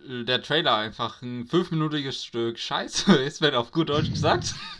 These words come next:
<laughs> dass sich da sechs Leute angetan haben. Also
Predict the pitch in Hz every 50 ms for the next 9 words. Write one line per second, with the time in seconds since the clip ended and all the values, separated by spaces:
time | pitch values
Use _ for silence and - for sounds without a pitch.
0 | 202 - - - 302 381 392 381 - - - - - - - 175 175 175 214 202
1 | 165 160 151 143 196 226 233 - - 165 170 180 180 185 151 180 226 247 254 247
2 | 202 - - 123 117 120 123 113 104 98 98 107 139 - - - - - - -
3 | - _ - _ _ _ _ _ _ _ _ _ _ - _ _ _ _ _ _
4 | _ _ _ _ _ _ _ _ _ _ _ _ _ _ _ - 113 120 113 117
5 | 117 117 117 113 110 107 95